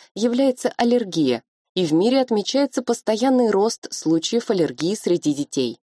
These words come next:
Почему проявления аллергического ринита могут быть такими разными? Всё зависит от формы аллергии и степени её тяжести.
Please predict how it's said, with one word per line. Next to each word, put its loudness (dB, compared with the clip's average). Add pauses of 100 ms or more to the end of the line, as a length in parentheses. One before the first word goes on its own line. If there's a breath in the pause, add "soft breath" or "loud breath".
(1120)
Почему 2
проявления 0
аллергического -2
ринита 2
могут 2
быть -2
такими 0
разными? -2 (800)
Всё -2
зависит 0
от 0
формы 2
аллергии 0
и -6
степени 0
её 0
тяжести. -4